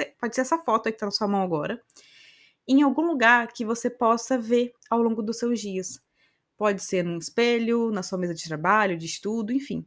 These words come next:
onde você consegue todo dia passar ali e tá ao seu alcance pra você olhar pra aquela foto, que você vai ter que passar por ela ali e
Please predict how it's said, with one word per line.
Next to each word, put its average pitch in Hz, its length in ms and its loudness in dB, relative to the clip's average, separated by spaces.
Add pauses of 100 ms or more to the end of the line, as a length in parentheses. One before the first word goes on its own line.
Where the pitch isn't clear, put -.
onde 233 300 2
você 254 640 0 (440)
consegue 254 720 0
todo 269 240 2
dia 233 140 0
passar 226 300 -4
ali 220 140 -2
e 240 40 -6
tá 240 140 -8
ao - 20 -6
seu 240 160 -8
alcance 220 420 -6
pra 208 120 -8
você 202 220 -12
olhar 214 260 -4
pra - 140 -16
aquela 208 220 -8
foto, - 440 -16 (220)
que - 100 -18
você 185 180 -6
vai 190 120 2
ter - 280 -2
que 240 100 -10
passar 226 260 -2
por 208 160 -6
ela 202 180 0
ali 202 260 -4 (100)
e 220 220 -4